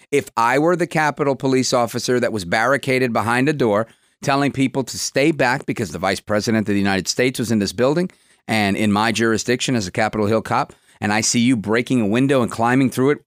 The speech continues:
armed, unarmed, legged, no legged, whatever you've got, you, I tell you, "Stop or I'll shoot," and you keep coming, what do you think I'm gonna do? I am so sorry.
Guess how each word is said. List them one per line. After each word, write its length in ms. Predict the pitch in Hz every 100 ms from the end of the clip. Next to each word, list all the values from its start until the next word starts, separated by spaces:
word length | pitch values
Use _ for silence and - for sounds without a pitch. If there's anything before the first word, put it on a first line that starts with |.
| -
armed, 380 | 135 165 175 -
unarmed, 600 | 147 160 156 170 175 147 113
legged, 580 | 107 120 151 175 160 175
no 240 | 131 127 165
legged, 440 | 160 160 165 151
whatever 500 | 113 113 123 151 180
you've 300 | 170 180 156
got, 260 | 160 123 90 _ _
you, 240 | 113 147 -
I 160 | 110 123
tell 240 | - 170
you, 160 | 143 120
"Stop 400 | - 147 160 180
or 140 | 175
I'll 100 | 170
shoot," 400 | 160 196 156 - _ _ _ _ _ -
and 180 | 120
you 120 | 131 165
keep 240 | 185 160
coming, 320 | 185 185 202 -
what 200 | 117 139
do 60 | 160
you 140 | 156
think 260 | 147 139 120
I'm 120 | 120
gonna 200 | 110 110
do? 240 | 98 87 - _ _ _ _ _ _ _ _ _ _ _ _ _ -
I 140 | 110
am 100 | 120
so 280 | 113 - 117
sorry. 440 | - 113 95 95